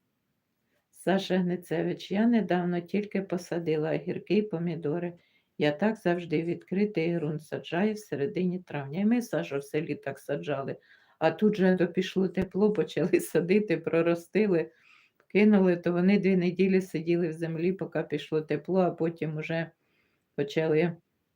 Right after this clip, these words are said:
сходити. Думали вже пересівати. Кажу, чоловіку, давай ще почекаємо трошки, а як не зійдуть, тоді вже встигнемо все одно. Е, травень посадимо, червень, липень, серпень, вересень, до жовтня ще, ого,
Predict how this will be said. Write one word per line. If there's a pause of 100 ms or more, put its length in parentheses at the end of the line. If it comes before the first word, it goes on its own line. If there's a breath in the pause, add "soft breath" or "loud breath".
(1400)
сходити.
Думали
вже
пересівати. (280 loud breath)
Кажу,
чоловіку,
давай
ще
почекаємо
трошки,
а
як
не
зійдуть,
тоді
вже
встигнемо
все
одно. (420 loud breath)
Е,
травень
посадимо,
червень,
липень,
серпень,
вересень,
до
жовтня
ще,
ого,